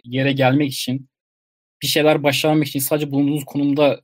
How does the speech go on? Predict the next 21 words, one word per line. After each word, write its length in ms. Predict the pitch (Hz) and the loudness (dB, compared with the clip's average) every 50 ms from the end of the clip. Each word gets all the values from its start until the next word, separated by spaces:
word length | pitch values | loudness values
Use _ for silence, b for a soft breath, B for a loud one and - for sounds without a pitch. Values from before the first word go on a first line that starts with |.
| _ _ _ | _ _ _
kalmaya, 520 | - - 123 123 120 120 123 127 123 120 | -2 -2 0 2 2 2 0 0 0 0
e, 500 | 104 - - - 50 - - - - - - | -2 -4 -6 -10 -12 -12 -12 -14 -14 -14 -4
tahammül 320 | - 123 120 131 139 139 | -2 0 2 4 4 2
etmiş 280 | 120 - - - - - | 2 0 -4 -10 -10 -10
olursunuz. 540 | 104 95 104 92 - _ - 110 123 131 131 _ _ _ | -10 -10 -12 -16 -18 _ -14 -14 -14 -14 -16 _ _ _
İlerleyemezsiniz. 1040 | 127 123 127 123 120 120 117 110 107 101 95 90 - - - 95 98 113 139 - - _ b b b _ _ _ | -4 0 2 2 2 2 0 0 0 -2 -4 -6 -8 -10 -12 -12 -12 -12 -14 -14 -18 _ b b b _ _ _
Sevmediğiniz 560 | - - 156 165 160 175 175 170 175 175 165 165 | -2 2 2 2 4 2 2 4 2 2 2 0
bir 60 | 165 | 0
ilişki 340 | 160 156 151 - - - 175 | 0 0 0 0 0 2 2
yaşarsınız. 680 | 170 160 - 175 160 160 151 - 160 160 160 156 - _ | 2 2 2 2 2 0 0 0 -2 -2 -2 -2 -4 _
Başkasını 500 | - - 131 - - 143 - 165 160 151 | -2 -2 -2 -2 -4 -4 -2 -2 -2 -2
bulamayacağınız 600 | 151 147 160 156 156 151 143 143 156 151 147 139 131 | 0 0 2 2 2 0 0 0 0 0 0 -2 -4
için 180 | - 151 135 135 | -4 -6 -8 -8
korkup, 480 | - - 139 139 135 - - 139 135 _ _ _ _ _ _ _ _ | -8 -6 -6 -6 -6 -6 -10 -12 -12 _ _ _ _ _ _ _ _
e, 180 | - - - - | -16 -12 -8 -4
ilişkiyi 420 | 127 131 131 - - 160 143 135 | -2 -2 -2 -2 -2 -2 -2 -2
bitiremezsiniz. 800 | 131 131 - 120 110 104 98 92 - - - - 98 107 120 - | -2 -4 -4 -4 -4 -4 -6 -8 -8 -10 -12 -10 -10 -10 -10 -10
Sevmediğiniz 500 | - - 151 151 156 156 156 156 156 147 | -2 0 2 4 4 4 4 4 2 2
insanlara 320 | 147 - 151 151 151 156 | 2 0 2 2 2 0
tahammül 320 | 147 - - 143 147 151 151 | 0 2 0 2 2 2 2
edersiniz. 640 | 147 139 143 143 139 135 - 147 143 143 139 - | 2 2 4 2 2 2 0 -2 -2 -2 -4 -6